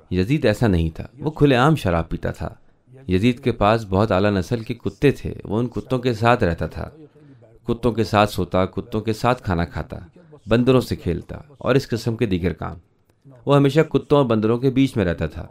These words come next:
اس کا ایک تربیت یافتہ بندر تھا جو مقابلوں میں شرکت کرتا تھا، اور وہ ان بندروں کے ساتھ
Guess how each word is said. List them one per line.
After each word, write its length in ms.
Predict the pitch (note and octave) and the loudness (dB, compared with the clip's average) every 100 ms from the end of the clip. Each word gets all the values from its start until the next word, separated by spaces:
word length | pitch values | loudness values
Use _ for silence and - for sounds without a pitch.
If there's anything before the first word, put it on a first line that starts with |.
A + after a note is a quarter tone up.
| - _ _ - - | -20 _ _ -20 -16
اس 180 | - A#2+ | -10 0
کا 100 | D#3+ | 2
ایک 140 | D3 | 2
تربیت 280 | - B2+ B2+ | 2 0 2
یافتہ 240 | A2+ - C3 | 0 0 -2
بندر 320 | G2+ G#2 A2+ | 0 0 0
تھا 220 | A2 G2+ | 0 -2
جو 140 | A#2 | 0
مقابلوں 400 | A2+ F#2+ F2+ G#2 | -2 0 0 0
میں 100 | A2+ | 0
شرکت 340 | A#2 A#2 C3 - | -2 -2 -2 -2
کرتا 220 | F2+ E2+ | -4 -6
تھا، 180 | D#2+ F2 | -6 -6
اور 340 | F2 - A2+ | -6 0 2
وہ 220 | C3 D3+ - | 6 6 6
ان 160 | B2 | 2
بندروں 320 | G#2+ F#2+ G#2+ A#2+ | 0 2 0 2
کے 160 | A2 | 0
ساتھ 360 | F#2 F#2+ A2 | 2 0 0